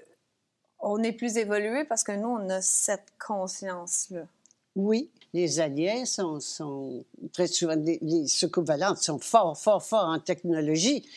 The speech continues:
Speaker 2: C'est eux qui ont amené la technologie sur la Terre. Euh, mais, euh, les aliens sont pas,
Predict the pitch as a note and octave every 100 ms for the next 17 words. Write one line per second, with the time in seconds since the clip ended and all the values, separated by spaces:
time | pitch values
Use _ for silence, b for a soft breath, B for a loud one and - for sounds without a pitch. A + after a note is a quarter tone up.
0 | B - F3+ E3 G#3+ G3 - E3 D#3 F3+
1 | D#3+ D3+ E3+ - D3+ E3+ E3 D#3 D#3 D3+
2 | G3+ - D3+ C#3 C#3 - C4 E4 B B
3 | B B E3+ D#3+ D#3 D3+ D3+ - - F3+
4 | F#3 G#3 B3 - E3+ D#3 D3+ D3+ E3 C#3+
5 | D#3 D3 D#3 G3+ D4 - - E3+ - G#3+
6 | A#3+ -